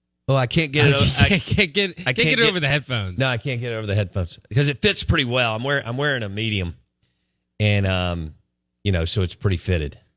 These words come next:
Speaker 2: That's what the, uh, the cool high school kids do now, though. They put the hood on and then headphones over the hood.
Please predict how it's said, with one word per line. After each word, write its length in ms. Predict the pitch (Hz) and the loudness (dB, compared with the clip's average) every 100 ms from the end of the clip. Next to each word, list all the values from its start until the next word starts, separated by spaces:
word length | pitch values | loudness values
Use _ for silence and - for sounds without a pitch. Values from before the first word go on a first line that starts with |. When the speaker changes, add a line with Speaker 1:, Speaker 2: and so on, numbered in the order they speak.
| _ _ | _ _
Speaker 2:
That's 160 | 156 190 | -2 0
what 160 | 226 180 | 0 2
the, 180 | 190 | 2
uh, 120 | 170 143 | 4 2
the 120 | 135 | -2
cool 220 | 180 160 | 0 0
high 160 | 127 175 | 2 0
school 240 | - 160 | 2 0
kids 300 | 147 131 101 | 0 -2 0
do 120 | 127 | 0
now, 220 | 120 113 | 2 2
though. 160 | 107 101 | 2 2
They 160 | 107 135 | 2 -2
put 360 | - - 120 | -2 0 0
the 80 | 123 | 2
hood 180 | 147 165 | 0 2
on 240 | 180 180 | 2 0
and 100 | 156 | 0
then 120 | 147 | 0
headphones 500 | 135 151 - 147 139 - 143 | 0 -2 0 0 0 -4 -2
over 300 | 160 156 139 | 0 2 2
the 140 | 113 | 2
hood. 340 | 135 123 80 | 2 2 -4